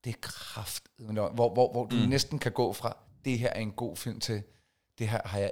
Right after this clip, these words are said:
Speaker 1: ikke spildt mit liv på."
Speaker 2: Mm.
Speaker 1: Det synes jeg faktisk er en, øh, voldsomt spændende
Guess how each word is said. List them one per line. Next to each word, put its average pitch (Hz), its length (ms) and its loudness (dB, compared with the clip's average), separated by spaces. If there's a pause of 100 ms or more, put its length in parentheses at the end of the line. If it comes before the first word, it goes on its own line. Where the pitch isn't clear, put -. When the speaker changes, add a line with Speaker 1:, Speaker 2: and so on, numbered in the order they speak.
Speaker 1:
ikke - 300 -6 (140)
spildt - 320 -4
mit 104 100 -4
liv 95 180 -2
på." - 340 -4
Speaker 2:
Mm. 104 240 0 (880)
Speaker 1:
Det 131 80 -8
synes 127 180 -2
jeg 135 80 -6
faktisk - 520 -6 (140)
er 110 220 0
en, 107 380 -2
øh, 98 640 -6 (1120)
voldsomt 143 400 0
spændende 120 260 -2